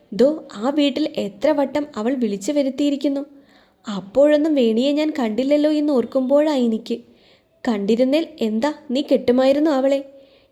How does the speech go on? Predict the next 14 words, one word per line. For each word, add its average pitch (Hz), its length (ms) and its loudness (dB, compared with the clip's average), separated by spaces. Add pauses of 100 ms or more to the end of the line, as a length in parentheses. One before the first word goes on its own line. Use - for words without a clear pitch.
(180)
"കെട്ടണമെന്നോ 269 680 0
ഇല്ലല്ലോ 311 400 2
സൂര്യ." 277 340 0 (520)
ഒരു 220 140 2
വഷളൻ 233 460 -2
ചിരിയോടെ 269 460 2 (100)
വേണിയെ 208 360 -4
ഒഴിഞ്ഞുകൊണ്ട് 262 500 -2
സന്ദീപ് 220 540 -4
പറഞ്ഞു. 208 380 -4 (600)
"ഉം, 214 240 0 (260)
നീ 220 200 2
വാ, 285 140 2 (440)
നമ്മൾ 196 320 2